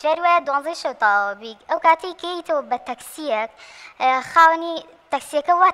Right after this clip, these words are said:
تەعامل لەگەڵەکە کە تۆ بێساحێبی، یعنی ساحێبن نیە، سەرپەرشتیارە نییە. قسەی واو لەگەڵەکە ئەسڵەن هەر ڕوود نایە باسی بکەی. ئێستا خۆم لەگەڵ سایق تەکسیەکە، ئێ، شەوێکیان هاتمەوە، وتم: «ئەمە کەسێکی زۆر باشە.» هەر ئاوا کەسێرم کرد، بەڵام گەشتمە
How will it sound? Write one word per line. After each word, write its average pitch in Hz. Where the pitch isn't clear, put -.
تەعامل 262
لەگەڵەکە 294
کە 277
تۆ 302
بێساحێبی، 233
یعنی 233
ساحێبن 254
نیە، 214
سەرپەرشتیارە 247
نییە. 226
قسەی 349
واو 330
لەگەڵەکە 320
ئەسڵەن 311
هەر 320
ڕوود 311
نایە 233
باسی -
بکەی. -
ئێستا 247
خۆم 349
لەگەڵ 311
سایق 285
تەکسیەکە، 294
ئێ، 240
شەوێکیان 285
هاتمەوە، 285
وتم: 339
«ئەمە 294
کەسێکی 294
زۆر 233
باشە.» 180
هەر 269
ئاوا 233
کەسێرم 214
کرد، 202
بەڵام 254
گەشتمە 302